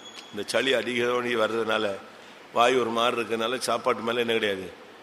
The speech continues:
இன்ட்ரெஸ்டே கிடையாது. அந்த தன்மை மாறணும். ஆ, கர்த்தர் இந்த சளியை நிப்பாட்டணும்.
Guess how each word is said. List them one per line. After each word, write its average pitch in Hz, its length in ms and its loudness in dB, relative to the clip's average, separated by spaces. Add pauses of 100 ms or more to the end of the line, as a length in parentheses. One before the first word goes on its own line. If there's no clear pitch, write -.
(260)
இன்ட்ரெஸ்டே 131 300 -4
கிடையாது. 110 280 -8
அந்த 113 160 2
தன்மை 135 320 2
மாறணும். 104 480 2 (1500)
ஆ, - 40 -8 (720)
கர்த்தர் 117 260 0
இந்த 113 120 0
சளியை 127 340 2
நிப்பாட்டணும். 110 540 0